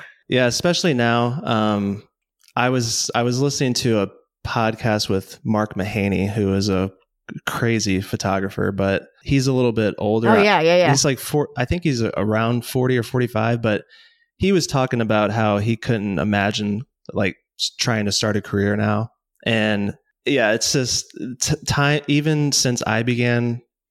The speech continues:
Speaker 1: four or five years ago, it's, it's crazy how things have changed and how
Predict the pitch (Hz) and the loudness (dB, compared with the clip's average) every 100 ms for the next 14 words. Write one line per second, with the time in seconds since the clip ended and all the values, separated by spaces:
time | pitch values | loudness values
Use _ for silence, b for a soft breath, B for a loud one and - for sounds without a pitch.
0 | _ - 120 117 - 107 101 104 113 113 | _ -4 0 0 0 0 2 0 0 0
1 | 117 117 - - 110 - - - - - | 0 -2 -6 -6 -4 -2 -2 -4 -12 -16
2 | - - 123 120 110 98 101 95 101 - | -10 -4 0 0 0 0 0 0 -2 -10
3 | _ - 110 107 101 92 110 107 107 104 | _ -6 -4 -2 -2 -2 0 0 0 -2
4 | 101 98 104 98 98 | -2 0 0 0 -2